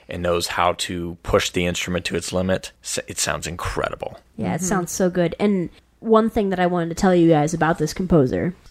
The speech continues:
Speaker 2: is that he's done, I, close to four hundred, maybe more, film scores, and which is a lot. That's a lot of scores,
Speaker 3: Mm-hmm.
Speaker 2: especially he's been around for a long time. I believe he's about ninety years old. He's still alive.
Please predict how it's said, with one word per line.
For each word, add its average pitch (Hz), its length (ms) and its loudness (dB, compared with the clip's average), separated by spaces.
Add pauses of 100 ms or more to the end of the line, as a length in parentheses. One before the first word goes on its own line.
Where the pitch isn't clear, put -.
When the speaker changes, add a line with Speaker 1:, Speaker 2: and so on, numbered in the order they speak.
Speaker 2:
is 196 200 4
that 175 340 2
he's 208 220 -2
done, 180 520 0
I, 180 120 -4 (420)
close 196 280 -2
to 190 140 0
four 185 260 4
hundred, 175 460 2
maybe 180 240 0
more, 170 420 -4 (480)
film 185 220 4
scores, 156 640 -6 (240)
and 175 300 -4
which 180 140 -4
is 202 80 -2
a 240 80 4
lot. 214 300 4 (320)
That's 185 160 -4
a 196 60 0
lot 170 180 2
of 202 60 0
scores, 196 360 4
Speaker 3:
Mm-hmm. 151 40 -6
Speaker 2:
especially 185 380 0
he's 180 140 0
been 190 140 0
around 185 260 -2
for - 100 0
a 185 60 6
long 175 280 2
time. 190 320 0
I 175 40 2
believe 175 300 0
he's 170 120 -4
about 160 200 -4
ninety 180 360 -2
years 196 260 0
old. 165 320 0 (420)
He's 185 140 -6
still 196 280 4
alive. 160 500 4